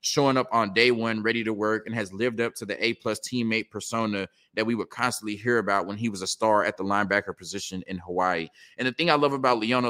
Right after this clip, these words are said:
Lafau is he's one of those players that he doesn't do anything at an elite level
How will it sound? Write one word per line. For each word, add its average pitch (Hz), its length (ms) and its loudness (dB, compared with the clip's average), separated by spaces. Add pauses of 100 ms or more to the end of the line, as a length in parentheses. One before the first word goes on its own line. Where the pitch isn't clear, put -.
Lafau 117 460 2
is 113 320 0 (160)
he's 147 220 -2
one 147 100 2
of 143 80 0
those 127 160 2
players 131 360 0
that 117 200 2 (320)
he 175 140 4
doesn't 151 240 2
do 143 200 -2
anything 135 400 -2
at 113 80 4
an 104 140 0
elite 98 340 -2
level 101 320 -2